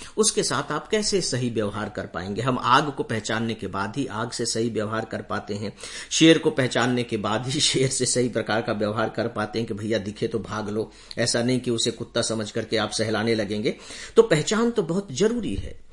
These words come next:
तो इस रूप में मुझे लगता है कि दो चीजों को पहचानना बहुत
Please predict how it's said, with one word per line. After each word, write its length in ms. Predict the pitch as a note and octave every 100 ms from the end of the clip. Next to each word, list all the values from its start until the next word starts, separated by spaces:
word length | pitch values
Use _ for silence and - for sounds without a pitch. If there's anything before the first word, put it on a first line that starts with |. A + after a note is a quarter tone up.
| - -
तो 140 | D3+ -
इस 160 | G#3+ F3+
रूप 160 | D#3+ D#3
में 100 | C3+
मुझे 200 | B2+ A#2
लगता 280 | A2 -
है 140 | C3+ G3
कि 400 | G3 D3+ C#3+ - - A#2+
दो 460 | G#2+ E3 E3+ F#3
चीजों 480 | F#3+ - C3 B2+ C3
को 140 | B2+ A2+
पहचानना 760 | - G2 - A#2 A#2 A#2+ A2
बहुत 460 | G#2 G#2+ G#2 G2+